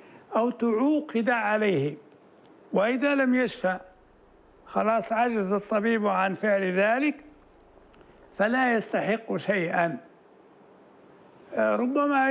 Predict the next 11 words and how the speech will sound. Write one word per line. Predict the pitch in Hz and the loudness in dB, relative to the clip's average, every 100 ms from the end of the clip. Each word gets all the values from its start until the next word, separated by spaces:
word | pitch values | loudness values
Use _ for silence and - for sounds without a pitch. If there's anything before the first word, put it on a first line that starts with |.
| 269 | 0
يفهم | 247 175 233 233 240 233 - - - - - | -2 -2 0 2 0 -2 -6 -18 -20 -16 -4
آه، | 214 214 | -2 0
بعض | 196 226 226 202 | 0 0 0 0
ال-، | 208 208 | 0 0
المستمعين | 202 196 190 185 190 - 214 208 220 226 226 | 0 0 -2 -2 -4 -2 -2 0 0 2 2
أحيانًا | 196 - 196 226 208 196 240 - - - - | 0 -2 0 2 2 0 -2 -6 -20 -10 -2
يقول: | 196 - 240 | -2 0 0
"إذن | 240 226 262 | 2 2 2
معظم | 247 269 262 226 190 277 | 4 2 2 0 -2 -4
الأطباء | 185 - 214 196 220 220 202 | -6 -2 -2 0 0 2 0
اليوم | 196 240 285 277 | 0 0 0 -4